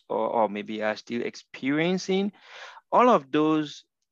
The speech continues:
things were learning experiences for me. And I struggle to understand why, because I'm coming to this country with the perspective that, oh, we're all people, we're all,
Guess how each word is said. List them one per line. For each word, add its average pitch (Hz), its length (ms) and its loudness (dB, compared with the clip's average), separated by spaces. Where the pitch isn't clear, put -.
things 143 460 -4
were 113 240 -4
learning 131 460 -2
experiences 117 880 -6
for 113 220 -6
me. 110 440 -4
And 147 300 2
I 151 200 2
struggle 202 600 0
to - 200 -8
understand 123 880 -4
why, 127 720 2
because 139 420 0
I'm 185 200 0
coming 185 460 -2
to - 100 -20
this 135 200 -12
country 135 320 -6
with 117 100 -4
the 120 60 -4
perspective 123 800 -6
that, 117 300 -2
oh, 247 180 4
we're 156 240 0
all 214 200 6
people, 185 400 0
we're 143 200 0
all, 185 240 6